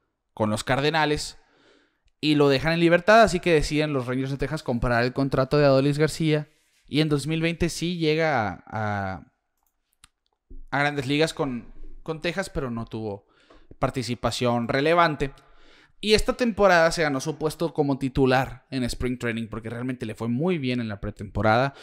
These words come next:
y lo sigue haciendo muy bien en la temporada regular. Para acabar pronto con este aspecto. Líder de home runs. Adolis García tiene más home runs que cualquier novato, claramente, pero también tiene más home runs que cualquier otro jugador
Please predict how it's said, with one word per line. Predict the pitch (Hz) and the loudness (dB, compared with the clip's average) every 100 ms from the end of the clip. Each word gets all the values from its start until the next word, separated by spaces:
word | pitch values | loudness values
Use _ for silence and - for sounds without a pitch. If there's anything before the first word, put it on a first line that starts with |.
| - _ | -20 _
y | 113 | -2
lo | 117 98 | -2 -2
sigue | - 92 113 | -4 -6 -4
haciendo | 120 120 117 123 117 | -4 -2 -2 0 0
muy | 110 127 127 135 147 | -2 0 4 6 6
bien | 127 107 110 113 | 4 0 -2 -2
en | 107 | -4
la | 101 | -6
temporada | 98 92 95 92 104 | -8 -8 -6 -2 -2
regular. | 110 98 95 113 143 147 - _ _ _ _ _ _ _ _ _ _ _ - | 0 -2 0 2 2 0 -8 _ _ _ _ _ _ _ _ _ _ _ 2
Para | 185 | 2
acabar | - 170 208 214 | 2 2 2 2
pronto | - 170 175 156 135 | 2 2 2 0 -2
con | 131 | 0
este | 143 139 | -2 -2
aspecto. | 139 - - - - - - - - _ _ _ _ _ _ _ _ _ _ _ _ _ _ _ _ _ | -8 -8 -14 -18 -20 -20 -20 -20 -20 _ _ _ _ _ _ _ _ _ _ _ _ _ _ _ _ _
Líder | 151 202 226 | -6 2 4
de | 226 | 4
home | 170 147 | 0 -2
runs. | 139 104 - - - - _ _ _ | -4 -6 -8 -12 -14 -18 _ _ _
Adolis | 123 135 175 208 | 0 2 4 2
García | 147 131 170 175 | 0 0 0 0
tiene | 165 165 | 0 0
más | 156 - | 0 0
home | 139 | 0
runs | 131 135 - | 2 0 -2
que | - 120 | -6 -6
cualquier | 117 - 131 | -4 -4 -2
novato, | 135 113 113 110 | 0 0 0 0
claramente, | 113 113 127 165 190 | 0 2 0 0 0
pero | 156 135 | 2 2
también | 117 123 | 2 0
tiene | 139 147 | 0 -2
más | 147 143 - | 0 0 0
home | 143 | 0
runs | 139 143 | 0 -2
que | 143 | -2
cualquier | 127 117 127 | -2 0 2
otro | 127 147 104 | 2 2 0
jugador | - 127 104 104 127 139 | 0 2 4 4 2 -2